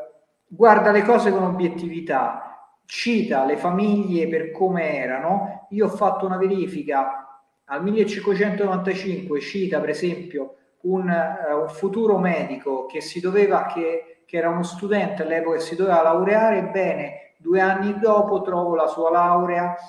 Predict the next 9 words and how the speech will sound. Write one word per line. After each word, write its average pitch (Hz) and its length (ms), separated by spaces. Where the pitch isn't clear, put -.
a, 160 360
a 151 280
Roma, 165 600
eh, 143 140
fra 147 180
le 151 100
lauree 165 300
in 160 60
medicina. 151 600